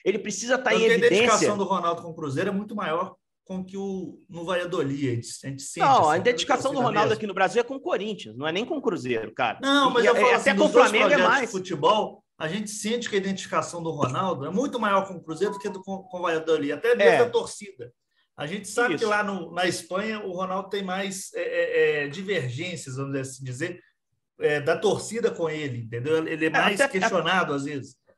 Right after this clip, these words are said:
Speaker 1: Não, é,
Speaker 2: Até
Speaker 1: isso
Speaker 2: porque
Speaker 1: vai vir
Speaker 2: outra,
Speaker 1: também
Speaker 2: outra
Speaker 1: aqui.
Speaker 2: situação também.
Speaker 1: Isso vai vir também aqui, ô, ô,
Speaker 2: Exatamente.
Speaker 1: Gabi. A gente não pode perder de vista que a gente
Speaker 2: É.
Speaker 1: viveu uma lua de mel aí nesse ano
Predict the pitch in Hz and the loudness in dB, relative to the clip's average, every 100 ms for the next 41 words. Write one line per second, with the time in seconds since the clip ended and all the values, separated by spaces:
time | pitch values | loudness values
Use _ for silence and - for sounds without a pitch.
0 | _ 262 196 214 233 214 208 262 240 269 | _ 2 4 4 2 2 6 10 10 10
1 | 269 247 196 - 214 135 240 - 233 226 | 10 10 8 8 6 6 4 4 0 0
2 | 208 156 - - _ _ - 170 233 240 | -4 -4 -6 -16 _ _ -14 -4 0 2
3 | 269 262 220 202 - 147 127 127 123 139 | 2 2 2 2 0 -2 -2 0 0 0
4 | 127 123 131 120 131 180 208 202 214 214 | -2 0 0 0 -2 -2 -2 0 0 2
5 | 190 180 156 208 - - 220 220 190 175 | 2 -2 -6 -12 -6 -2 -2 -2 -2 0
6 | 202 240 247 254 247 277 202 180 180 113 | 0 2 2 2 0 2 4 6 4 2
7 | 117 120 135 131 120 110 | -2 -8 -4 -4 -4 -8